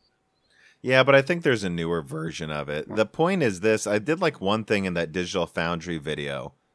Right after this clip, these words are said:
Speaker 1: uh, that he points out, which is all of the custom hardware that Mark Cerny keeps talking about. I think that's the big thing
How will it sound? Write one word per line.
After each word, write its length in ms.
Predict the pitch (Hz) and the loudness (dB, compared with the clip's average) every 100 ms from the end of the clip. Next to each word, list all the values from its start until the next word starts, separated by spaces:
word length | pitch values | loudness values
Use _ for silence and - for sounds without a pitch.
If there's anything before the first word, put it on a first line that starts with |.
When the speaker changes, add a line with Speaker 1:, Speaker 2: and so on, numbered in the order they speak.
| _ _ | _ _
Speaker 1:
uh, 160 | 73 | -8
that 140 | 73 78 | -4 -6
he 80 | 76 | -6
points 420 | - 82 78 - | -6 -6 -4 -4
out, 240 | 80 73 | -2 -2
which 140 | 76 87 | -6 -8
is 100 | 82 | -4
all 240 | 80 98 | -2 -2
of 80 | 90 | -2
the 80 | 87 | -8
custom 440 | - 87 - 76 | -4 -6 -4 -10
hardware 680 | - 80 78 73 69 69 67 _ _ _ | -6 -4 -4 -6 -8 -8 -12 _ _ _
that 120 | 82 | -6
Mark 240 | 85 82 | -2 -2
Cerny 380 | - 87 82 78 | -2 -4 -4 -4
keeps 260 | - 76 - | -8 -12 -10
talking 400 | 82 76 76 76 | -8 -6 -6 -8
about. 240 | 71 69 | -8 -4
I 60 | 95 | -4
think 180 | 180 202 | -2 -2
that's 220 | 262 - | -4 -2
the 80 | 139 | -2
big 320 | - 110 107 | 2 0 2
thing 240 | 107 98 | -2 -2